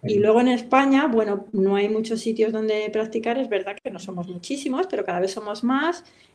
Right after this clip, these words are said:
Speaker 1: Y en las grandes ciudades hay, pues en Madrid tenemos cuatro o cinco dojos. Bueno, ahora todo está un poco complicado, no sé, algunos puede que sé que estén parados por todo
Speaker 2: Sí.
Speaker 1: esto, pero que hay, que hay, se puede practicar, o sea,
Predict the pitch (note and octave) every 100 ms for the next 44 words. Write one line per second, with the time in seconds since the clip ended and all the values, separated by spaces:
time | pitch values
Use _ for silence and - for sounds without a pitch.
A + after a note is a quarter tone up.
0 | _ G#3+ G#3 G3+ F#3 F3+ F#3 F#3+ G3+ G3+
1 | A3 G3 G3 G3 G3 G3 F#3 F#3 F#3 F#3
2 | F#3 F#3 F#3+ F3 F#3+ F#3 F3 F3+ F3+ F3+
3 | F#3+ F#3 F#3 F3+ F3+ - F3+ F3+ F3+ E3+
4 | F#3 F3+ F#3 G3+ A3+ A#3 G3 F#3 E3 F3+
5 | F#3 G3 F#3+ G3 G3 G#3 G#3 G3 F#3+ F#3+
6 | G#3+ A3 G#3+ G3+ - A3 G#3 - - -
7 | - - _ _ - G3 G3 G3 G3+ G3
8 | G#3 G3 F3 G#3 G3+ F#3+ G3 F#3 F#3 G3
9 | G3+ G3 G3 F#3+ F#3+ - - F#3+ E3 C3
10 | G3+ G#3+ - A3+ - _ - G#3 F#3 F3+
11 | F3 - - - _ A3 G#3+ A3+ - -
12 | G3+ G3+ G3 F#3+ G3+ G#3+ A3 A3 F3+ -
13 | F3 D3+ D#3+ F#3+ F#3 G3 F3+ F3+ F3+ F3
14 | F3